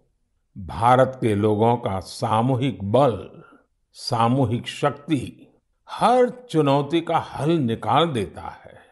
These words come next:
अभी हमने दो-तीन दिन पहले देखा कि देश के पश्चिमी छोर पर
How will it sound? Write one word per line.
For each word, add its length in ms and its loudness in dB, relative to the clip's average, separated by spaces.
अभी 200 4
हमने 260 6
दो-तीन 460 2
दिन 180 2
पहले 300 2
देखा 420 0
कि 80 0
देश 400 4
के 140 0
पश्चिमी 560 0
छोर 300 -4
पर 480 -14